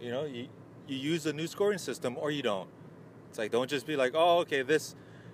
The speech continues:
'cause, you know, I guarantee in Vegas, this is in Chicago, by the way,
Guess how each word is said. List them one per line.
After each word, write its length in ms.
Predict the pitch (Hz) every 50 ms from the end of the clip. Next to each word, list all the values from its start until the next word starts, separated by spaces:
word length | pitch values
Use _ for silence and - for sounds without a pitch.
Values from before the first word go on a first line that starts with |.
| - - - - -
'cause, 240 | - 151 143 147
you 80 | 160 185
know, 60 | 185
I 100 | 175 185
guarantee 380 | 180 196 196 190 180 - 196 190
in 80 | 175
Vegas, 640 | 139 135 143 151 151 147 156 156 147 - - - - - - - - - - - - - - - - - - - - -
this 160 | 147 151 151
is 140 | 185 160 165
in 80 | 160
Chicago, 480 | - - 135 - 131 131 135 127 120 107
by 160 | 101 101 101
the 100 | 98 101
way, 260 | 101 101 98 95 98